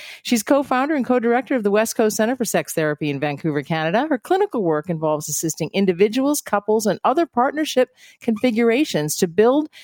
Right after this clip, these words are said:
and strengthen sexual and relational intimacy, overcome sexual shame, pain, and anxiety, and bring more joy and curiosity into sexuality. She also regularly provides workshops and presentations to the general public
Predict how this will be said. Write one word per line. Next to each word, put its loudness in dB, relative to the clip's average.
and 0
strengthen -2
sexual -2
and 0
relational 0
intimacy, -2
overcome 0
sexual -2
shame, 0
pain, 0
and 0
anxiety, 0
and -2
bring 2
more 2
joy 0
and -2
curiosity -2
into -4
sexuality. -4
She -2
also 2
regularly 0
provides -2
workshops -2
and -4
presentations 0
to -4
the -2
general 0
public -2